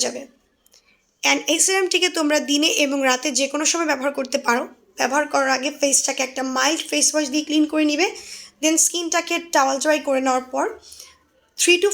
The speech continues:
five ড্রপস নিয়ে ফুল ফেসে gently এটাকে ড্যাব ড্যাব মোশনে অ্যাপ্লাই করবে। অ্যাবজর্ব হয়ে গেলে স্কিনের মধ্যে একটা ময়েশ্চারাইজিং ক্রিম ইউজ করবে, বা তোমরা ইউজ না করলেও পারো, সেটা তোমাদের পার্সোনাল চয়েস। And এই প্রোডাক্টটা হচ্ছে যখন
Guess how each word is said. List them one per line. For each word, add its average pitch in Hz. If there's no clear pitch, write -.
five 277
ড্রপস 302
নিয়ে 277
ফুল 302
ফেসে 233
gently 277
এটাকে 277
ড্যাব 247
ড্যাব 285
মোশনে 330
অ্যাপ্লাই 254
করবে। 240
অ্যাবজর্ব 269
হয়ে 349
গেলে 339
স্কিনের 302
মধ্যে 277
একটা 311
ময়েশ্চারাইজিং 269
ক্রিম 349
ইউজ 247
করবে, 226
বা 320
তোমরা 330
ইউজ 285
না 247
করলেও 294
পারো, 339
সেটা 285
তোমাদের 254
পার্সোনাল 262
চয়েস। -
And 302
এই 330
প্রোডাক্টটা 330
হচ্ছে 349
যখন 285